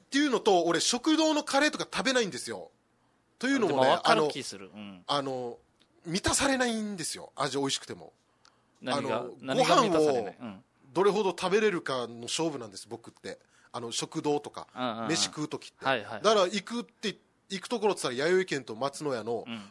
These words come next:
Speaker 1: ご飯おかわり自由なところしか行かないんで。
Speaker 2: まあ、どっちかといったら味より量みたいな。
Speaker 1: まあまあ、そうです、
Speaker 2: あー。
Speaker 1: 本当に。だから、その食堂のカレーなんて、
Speaker 2: うん。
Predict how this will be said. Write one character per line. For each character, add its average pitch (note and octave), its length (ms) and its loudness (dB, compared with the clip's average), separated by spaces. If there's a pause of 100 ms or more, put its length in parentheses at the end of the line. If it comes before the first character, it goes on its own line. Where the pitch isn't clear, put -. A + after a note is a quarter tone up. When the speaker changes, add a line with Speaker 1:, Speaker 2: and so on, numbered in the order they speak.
Speaker 1:
ご G#3 140 2
飯 A3 140 4
お D#3+ 160 -2
か G3+ 120 0
わ F#3 100 4
り C#3+ 60 -4
自 B2+ 160 -6
由 G3 100 -2
な C#3 80 -2
と C3 100 -10
こ B2 60 -10
ろ A#2 60 -6
し - 60 -6
か A#2 80 -8
行 A2+ 80 -4
か F#3+ 80 8
な - 20 8
い - 20 0
ん - 20 0
で。 D3+ 40 2
Speaker 2:
ま G3+ 40 4
あ、 - 40 4
ど A2+ 40 -10
っ G#2 40 -16
ち - 80 -2
か B3 120 4
と C4+ 80 2
い - 20 2
っ - 40 -6
た - 80 0
ら D#3+ 120 8
味 G#3 240 8
よ D4 120 4
り A#3 120 -2
量 C3+ 260 2
み A#2+ 120 -6
た A2 80 -8
い - 40 -4
な。 B3 60 -2
Speaker 1:
ま B3 120 12
あ G#3 40 8
ま F#3 100 8
あ、 D#3+ 40 6
そ F#3 180 6
う - 40 2
で C#3 80 -2
す、 - 60 -2
Speaker 2:
あ C3+ 40 6
ー。 - 20 6
Speaker 1:
本 A#2 600 4
当 G2 60 -8
に。 - 80 -10
だ G#3 80 8
か G3 80 6
ら、 D#3+ 280 8
そ - 100 -2
の D#3 60 -2
食 A#3+ 320 0
堂 D4+ 140 6
の C#4 100 2
カ A#3+ 200 4
レ C4+ 140 8
ー - 40 2
な B3+ 80 6
ん E3 80 0
て、 A#2+ 380 -2
Speaker 2:
う - 20 -12
ん。 G#2+ 160 -10